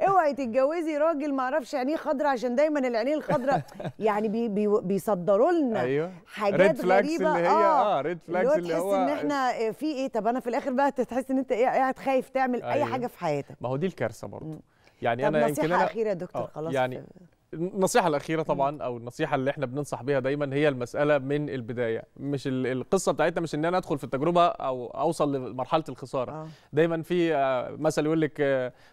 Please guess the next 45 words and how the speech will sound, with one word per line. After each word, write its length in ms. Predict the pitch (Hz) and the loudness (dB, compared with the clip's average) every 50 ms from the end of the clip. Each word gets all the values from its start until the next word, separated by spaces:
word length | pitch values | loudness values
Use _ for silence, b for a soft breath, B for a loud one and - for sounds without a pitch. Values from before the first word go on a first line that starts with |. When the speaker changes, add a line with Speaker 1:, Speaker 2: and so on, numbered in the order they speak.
| b - | b -4
Speaker 2:
"خسارة، 300 | 147 127 - 170 175 175 | -2 2 4 6 6 6
آه، 320 | 151 135 147 143 123 143 | 4 4 4 2 2 2
قريبة 400 | 143 147 170 185 156 170 165 160 - - B B B - - | 2 2 2 0 2 0 0 0 -2 -8 B B B -20 -14
Speaker 1:
ولا 260 | - 180 196 196 202 | -10 -10 -8 -6 -6
مكسب 220 | 214 220 - - | -8 -6 -4 -2
Speaker 2:
ولا 140 | 214 196 196 | 0 2 2
Speaker 1:
بعيد". 80 | 185 214 | 4 4
Speaker 2:
مكسب 240 | 208 160 - 220 214 | 2 2 2 0 0
بعيد. 440 | 185 180 208 202 208 226 214 156 151 | 0 0 -2 -2 -2 -2 -2 -2 -2
أنا 120 | 151 151 | 0 0
Speaker 1:
آه. 100 | 156 175 | 2 2
Speaker 2:
هتعب 360 | 208 165 - 170 160 170 160 160 | 2 2 0 -4 -6 -6 -4 -4
نفسي 280 | 214 233 202 - 220 | -4 -4 -4 -2 0
لما 220 | 190 185 175 190 214 | 0 0 2 2 0
أوصل 280 | 220 190 - 196 185 | 0 0 0 -2 -2
للمكسب 380 | 170 170 165 196 202 - - 185 180 | -2 -2 0 -2 -2 -2 -2 -4 -2
Speaker 1:
أيوه. 80 | 180 | -2
Speaker 2:
ليه؟ 280 | 180 190 180 156 - - | -2 -2 -2 -2 -4 -4
الموضوع 360 | 165 165 175 185 185 233 220 | 0 2 2 2 4 2 2
باين 260 | 202 208 214 208 202 190 | 2 2 2 2 2 0
من 100 | 180 165 | -2 -4
أوله، 360 | 147 156 156 156 175 175 156 117 | 0 0 2 2 2 0 0 -4
Speaker 1:
مم. 180 | - - - | -6 -8 -6
Speaker 2:
فالجواب 380 | 147 131 120 151 156 185 202 165 | -6 -2 2 4 4 4 4 2
بيبان 220 | 165 151 175 175 | 0 0 -2 -2
من 160 | 170 156 139 | -2 -4 -6
عنوانه 300 | 123 120 131 147 156 151 | -6 -4 -2 -2 -2 -2
دايما. 320 | 131 123 117 107 107 110 120 - b b b b b b b b | -4 -6 -6 -8 -10 -14 -16 -18 b b b b b b b b
ادوا 240 | - 233 240 226 254 | 2 2 2 2 0
نفسكم 340 | 214 180 - - 247 196 190 | -2 -2 -2 -4 -4 -4 -4
فرصة 320 | 156 196 208 196 - 196 | -4 -4 -4 -2 -2 -4
في 400 | 156 - 190 190 190 190 175 - | -4 -2 -4 -4 -4 -4 -4 -4
العلاقات 460 | 143 135 131 139 139 - - 170 180 - | -2 0 0 0 0 0 0 0 0 0
في 100 | - 156 | -4 -6
البداية 380 | 139 131 139 127 151 156 151 | -4 -4 -2 0 0 2 0
خالص، 440 | 139 - 135 135 151 175 170 - - _ _ _ _ _ _ _ _ | 0 0 -2 -2 -2 -2 -4 -8 -12 _ _ _ _ _ _ _ _
ما 160 | - 127 127 127 | -8 -6 -6 -6
تستعجلش 600 | - 131 - - 143 139 139 143 175 170 - 143 | -6 -4 0 2 2 2 2 0 -2 -4 -4 -8
في 80 | 135 | -10
الحكم 280 | 135 123 165 160 160 151 | -6 -6 -6 -4 -2 -2
على 160 | 135 131 131 | -2 -2 -2
شخص 280 | - 165 165 - - - | -2 -4 -4 -4 -4 -6
قبل 200 | 147 131 135 131 | -4 -4 -4 -4
ست 240 | - 151 143 - | -4 -4 -4 -6
شهور. 340 | 135 - - 135 127 117 110 | -10 -8 -8 -8 -8 -8 -10